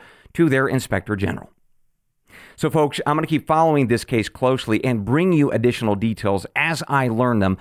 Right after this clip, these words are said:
but that is what we know as of this morning. Now, in the meantime, I do want to note this. The plea deal that Hunter received this week that I told you about earlier, all right, that will be reviewed by a federal judge on Monday of next week.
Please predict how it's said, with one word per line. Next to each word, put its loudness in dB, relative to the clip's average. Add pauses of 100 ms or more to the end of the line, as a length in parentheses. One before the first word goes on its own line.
(220)
but -2
that 2
is -2
what 0
we 0
know 2
as 0
of -4
this -4
morning. -4 (800)
Now, -2
in 2
the 4
meantime, -2 (280)
I -2
do 4
want 2
to -4
note -2
this. -12 (880)
The -4
plea -4
deal -2 (140)
that -4
Hunter 0
received -2
this -2
week 0
that -2
I 0
told -2
you 0
about 0
earlier, 0
all -12
right, -4
that -2
will 4
be 2
reviewed 2
by 2
a 2
federal 0
judge 0
on 2
Monday 0
of -4
next -2
week. -8